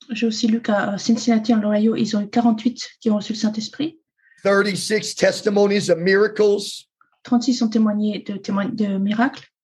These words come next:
Speaker 2: Sixteen baptized in Jesus' name.
Speaker 1: Seize ont été baptisés au nom de Jésus.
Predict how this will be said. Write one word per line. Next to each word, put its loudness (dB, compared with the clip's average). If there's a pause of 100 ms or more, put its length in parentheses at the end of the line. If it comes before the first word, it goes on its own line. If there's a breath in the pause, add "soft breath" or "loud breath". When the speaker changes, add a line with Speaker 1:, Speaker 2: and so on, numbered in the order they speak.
(160)
Speaker 2:
Sixteen -2
baptized 2
in 0
Jesus' -6
name. 2 (220)
Speaker 1:
Seize 2
ont 4
été -4
baptisés -4
au -4
nom -4
de -8
Jésus. -8